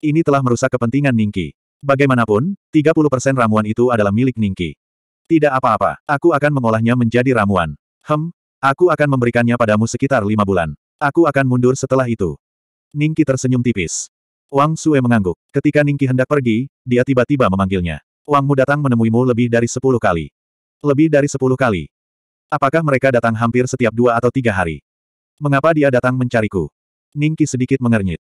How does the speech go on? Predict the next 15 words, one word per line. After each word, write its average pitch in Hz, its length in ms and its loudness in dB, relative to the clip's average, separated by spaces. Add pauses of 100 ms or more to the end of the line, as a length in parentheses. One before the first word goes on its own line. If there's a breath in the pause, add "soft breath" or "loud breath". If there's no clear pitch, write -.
"Kenapa 143 380 0
dia 139 160 2
mencariku? 117 480 -2 (420)
Aku 147 240 0
juga 143 240 2
tidak 120 240 -2
tahu. 85 300 0 (280)
Setiap 143 320 0
kali 139 160 2
aku 123 160 0
bertanya 117 320 0
padanya, 110 480 0 (160)
dia 123 160 0
hanya 127 160 0
tergagap, 113 400 0